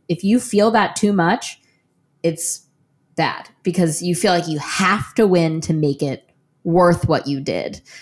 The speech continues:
Whereas when I have these periods of time where I'm all in and I have those people around me,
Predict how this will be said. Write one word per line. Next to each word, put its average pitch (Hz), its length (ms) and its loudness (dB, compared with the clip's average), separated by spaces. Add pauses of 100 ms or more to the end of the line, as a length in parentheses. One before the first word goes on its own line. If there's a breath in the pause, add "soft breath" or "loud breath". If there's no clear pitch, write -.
(180 loud breath)
Whereas 175 340 2
when 170 120 -2
I 165 100 2
have 208 280 2
these 175 180 -2
periods 175 340 0
of 151 100 -6
time 160 280 -2
where 156 120 -2
I'm 151 200 -4 (240)
all 170 340 4
in 160 320 -4
and 151 140 -6
I - 20 -4
have 151 320 -2
those 156 180 -2
people 165 380 -2
around 151 340 -4
me, 247 400 -6